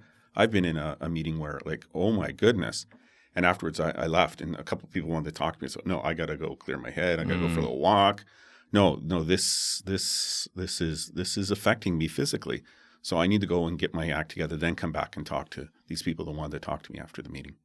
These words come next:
Speaker 2: No, I agree. I agree. And, you know, the primary, this one, the topic of this episode is really about m-, probably those folks, and you're probably feeling uncomfortable listening to this, that, that don't feel comfortable having those tough conversations, would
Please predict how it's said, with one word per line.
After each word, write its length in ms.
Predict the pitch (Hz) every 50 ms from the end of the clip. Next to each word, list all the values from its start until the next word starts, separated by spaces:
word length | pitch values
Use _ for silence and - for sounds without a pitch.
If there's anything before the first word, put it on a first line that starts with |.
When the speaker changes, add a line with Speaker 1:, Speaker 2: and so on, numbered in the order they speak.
| _ _ _
Speaker 2:
No, 240 | - 92 101 98 95
I 140 | 92 98 107
agree. 360 | 107 98 - 87 87 85 78
I 80 | 80 85
agree. 320 | 87 80 95 90 85 78
And, 140 | 82 101 107
you 80 | 107 107
know, 60 | 104
the 80 | 98
primary, 580 | 98 - - 110 113 123 127 120 98 90 87 87
this 340 | 80 98 113 - - - -
one, 400 | 82 80 73 76 76 78 80 78 - - - - - _ _ _ -
the 60 | 101
topic 420 | - - 95 90 87 - 92 73 78
of 100 | 76 76
this 180 | 80 - -
episode 440 | 90 82 80 - - - 78 71 71
is 120 | 76 78
really 360 | 78 78 80 82 85 85 80 73
about 320 | 71 80 80 76 78 78
m-, 220 | 85 87 85 80 -
probably 380 | - - 101 92 85 82 85 80
those 340 | 71 80 82 90 98 95 -
folks, 460 | - - 90 87 87 85 - - -
and 100 | 82 78
you're 120 | 73 76 78
probably 400 | - - 92 98 98 95 90 -
feeling 340 | - 98 90 82 82 76
uncomfortable 640 | 76 76 76 73 - 95 90 87 - - 71 73 73 71
listening 380 | 82 90 - - - 73 69
to 140 | 71 69 67
this, 340 | 67 69 73 73 - - - - - - - - - - _
that, 500 | - 78 85 85 82 85 - - 78 76
that 360 | 76 82 80 80 78 - - - - _ _ _ 85
don't 300 | 80 82 82 98 - -
feel 200 | - - 73 71
comfortable 500 | - - 80 76 78 - - 76 73 71
having 320 | 67 - 76 76 76 78
those 200 | 76 73 73 -
tough 220 | - - 76 69 -
conversations, 840 | - 76 71 71 69 - - - 76 71 - - 73 76 - - 90
would 220 | 87 90 87 80